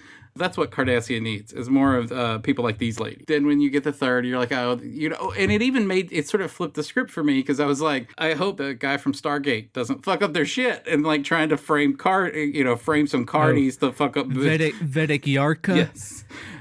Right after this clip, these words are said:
Speaker 1: Uh,
Speaker 2: He's from Stargate. Uh, that's, I didn't
Speaker 1: yeah,
Speaker 2: know that.
Speaker 1: he's, uh, he's, he's from Stargate. He's, uh, I, I like Stargate. I, it's the only Roland
Speaker 2: Hey.
Speaker 1: Emmerich movie I,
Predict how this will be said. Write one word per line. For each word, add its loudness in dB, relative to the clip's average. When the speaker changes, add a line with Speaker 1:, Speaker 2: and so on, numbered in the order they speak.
Speaker 1:
Uh, 2
Speaker 2:
He's 0
from 0
Stargate. 0
Uh, -6
that's, -6
I -2
didn't 4
Speaker 1:
yeah, 4
Speaker 2:
know 2
that. 0
Speaker 1:
he's, -8
uh, -4
he's, -12
he's -8
from 0
Stargate. 0
He's, -2
uh, 4
I, 0
I -2
like -6
Stargate. -8
I, -4
it's -2
the 2
only 4
Roland -2
Speaker 2:
Hey. 2
Speaker 1:
Emmerich 2
movie 0
I, -2